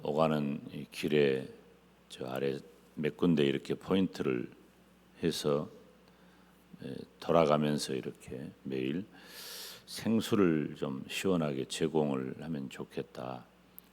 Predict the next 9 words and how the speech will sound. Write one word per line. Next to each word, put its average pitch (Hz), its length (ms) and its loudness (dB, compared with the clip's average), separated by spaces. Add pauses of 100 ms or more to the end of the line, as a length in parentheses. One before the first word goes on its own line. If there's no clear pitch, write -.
(140)
이제 - 140 -18
그렇게 69 300 -2
계획을 73 540 4
세우고 82 640 -2 (1300)
준비하는 71 560 2
중에 65 200 -4
있습니다. 64 720 -6
오늘부터 76 560 0
할지 82 540 -2